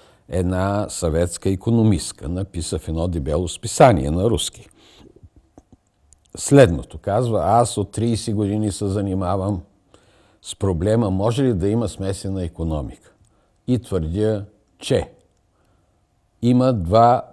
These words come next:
пътя. Среден път няма. Единият път е капитализъм, пазар, частна собственост, пълни магазини.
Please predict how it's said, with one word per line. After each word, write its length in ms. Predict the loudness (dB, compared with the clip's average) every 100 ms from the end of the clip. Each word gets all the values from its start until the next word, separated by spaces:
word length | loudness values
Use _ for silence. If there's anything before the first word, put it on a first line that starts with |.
| 2
пътя. 320 | 4 4 -4
Среден 640 | -10 2 4 6 4 2 -6 0
път 280 | 0 0 -6
няма. 400 | 0 2 2 -2 -12 _ _ _ -2
Единият 480 | 0 4 4 4
път 240 | 2 2 2
е 200 | -4 -8 _ _ _ _ _ -6
капитализъм, 1040 | -4 -4 -2 2 4 4 4 0 0 -6 -6
пазар, 580 | -4 0 6 6 4 -6 _ _ _ _ _ _ -4
частна 440 | 2 2 2 -2
собственост, 720 | 0 0 0 -4 -2 -4 -10 -20 _ _ 2
пълни 300 | 6 6 6
магазини. 640 | 6 4 4 2 0 -6